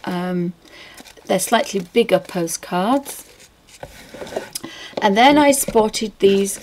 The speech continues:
gorgeous little boxes of goodies, and it says "forty-four exquisite designed cards to colour with inspirational scripture verses from the Book of Psalms."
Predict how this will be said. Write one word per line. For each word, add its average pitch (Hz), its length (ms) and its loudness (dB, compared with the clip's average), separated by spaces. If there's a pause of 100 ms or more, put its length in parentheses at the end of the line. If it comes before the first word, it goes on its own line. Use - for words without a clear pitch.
(100)
gorgeous 214 880 6
little 185 320 -4 (160)
boxes - 560 -6
of 175 160 -6 (100)
goodies, - 600 -2 (360)
and 180 220 0
it 190 160 2
says 170 300 0
"forty-four 240 920 0
exquisite - 640 -2
designed 185 760 -2 (240)
cards 175 500 -2
to - 100 -10
colour 240 340 4
with 190 140 0
inspirational 196 680 2
scripture - 480 -4
verses 190 440 2
from 170 200 -4
the 170 80 -4
Book 180 240 -6
of 151 100 -8
Psalms." 185 720 0